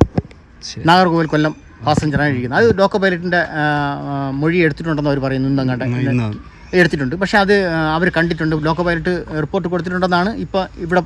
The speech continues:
Speaker 2: അറിയാൻ കഴിഞ്ഞത്. ആ, ട്രെയിൻ തട്ടിയതാണെന്ന് അവർ കണ്ടിരുന്നു, നടന്നു പോയപ്പോൾ ട്രെയിൻ കെട്ടിയാണെന്ന്.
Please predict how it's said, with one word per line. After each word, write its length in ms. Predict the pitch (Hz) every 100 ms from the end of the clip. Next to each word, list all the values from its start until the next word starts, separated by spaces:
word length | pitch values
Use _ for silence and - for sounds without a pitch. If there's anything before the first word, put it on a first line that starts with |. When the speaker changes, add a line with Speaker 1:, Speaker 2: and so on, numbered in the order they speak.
| -
Speaker 2:
അറിയാൻ 300 | 156 156 165
കഴിഞ്ഞത്. 240 | 139 120 120 - - - -
ആ, 60 | 160 156 151 147 151 151 - -
ട്രെയിൻ 180 | 175
തട്ടിയതാണെന്ന് 500 | 156 151 143 120 110 - - -
അവർ 120 | 170 156
കണ്ടിരുന്നു, 360 | 151 143 131 - - 113 - - 151
നടന്നു 280 | 151 165 151
പോയപ്പോൾ 240 | 139 165
ട്രെയിൻ 220 | 143 139
കെട്ടിയാണെന്ന്. 420 | 131 123 110 101